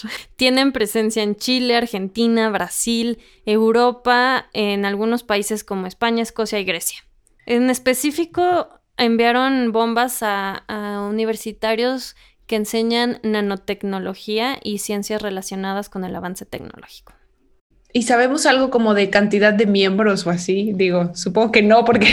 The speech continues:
Speaker 2: <laughs> no han de tener su página oficial de nuestra misión.
Speaker 1: No han
Speaker 2: Misión.
Speaker 1: actualizado su Wikipedia, no la tienen actualizada.
Speaker 2: Mm.
Speaker 1: Pero, pues, te digo que en dos mil diecinueve una conferencia de prensa de ese tema.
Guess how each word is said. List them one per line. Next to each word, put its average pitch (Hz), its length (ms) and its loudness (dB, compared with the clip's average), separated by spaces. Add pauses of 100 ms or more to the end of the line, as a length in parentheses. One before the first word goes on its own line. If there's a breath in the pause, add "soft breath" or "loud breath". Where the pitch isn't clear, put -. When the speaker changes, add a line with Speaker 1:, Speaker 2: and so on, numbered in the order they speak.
(180)
Speaker 2:
<laughs> 285 260 6
no 277 100 10
han 269 120 8
de 277 60 8
tener 247 260 6
su 233 140 2
página 233 340 4
oficial 233 520 4
de 254 180 6
nuestra 220 360 2
misión. 196 440 -2 (160)
Speaker 1:
No 214 100 0
han 320 60 4
Speaker 2:
Misión. 302 220 4
Speaker 1:
actualizado 214 1160 4
su 202 200 4
Wikipedia, 208 840 6
no 254 200 6
la 214 180 4
tienen 208 380 2
actualizada. 240 800 0 (1400 soft breath)
Speaker 2:
Mm. 180 180 2
Speaker 1:
Pero, 233 580 6
pues, 220 520 -2 (100)
te 254 120 4
digo 320 260 2
que - 80 0
en 247 140 4
dos 226 140 4
mil 254 160 2
diecinueve 247 460 0
una 254 200 0
conferencia 214 540 -2
de 208 100 -4
prensa 208 520 -4
de 190 240 -6
ese 196 260 -12
tema. 233 460 0